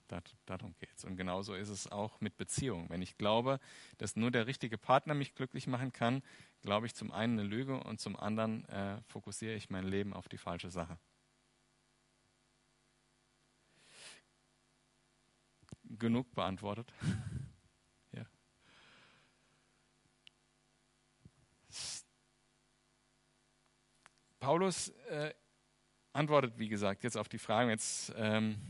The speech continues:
mit einem Vers, der sozusagen im Zentrum dieses ganzen Textes steht. Und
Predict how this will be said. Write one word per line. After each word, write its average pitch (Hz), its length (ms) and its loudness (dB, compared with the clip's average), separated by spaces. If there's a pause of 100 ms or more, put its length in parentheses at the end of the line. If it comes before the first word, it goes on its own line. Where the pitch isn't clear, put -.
(1900)
mit 139 320 2 (160)
einem 147 300 4
Vers, 123 500 6
der 123 180 2
sozusagen 120 460 2
im 110 120 0
Zentrum 135 420 -2
dieses 110 260 -2
ganzen 120 320 0
Textes - 340 -4
steht. 104 300 -2
Und 107 240 -4